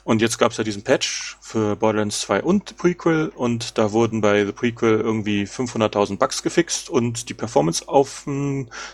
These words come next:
Top-Niveau gebracht. Und bei Borderlands zwei wurde die Performance auch nochmal,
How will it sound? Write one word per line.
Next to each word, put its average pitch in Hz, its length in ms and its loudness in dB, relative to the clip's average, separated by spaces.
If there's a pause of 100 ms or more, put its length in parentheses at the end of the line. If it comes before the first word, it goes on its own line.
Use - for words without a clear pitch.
Top-Niveau 139 640 2
gebracht. 131 440 -4
Und 127 100 -4
bei 113 120 2
Borderlands 110 440 2
zwei 110 220 2
wurde 107 160 0
die 101 60 -8
Performance 104 380 -2
auch 107 120 2
nochmal, 95 320 -2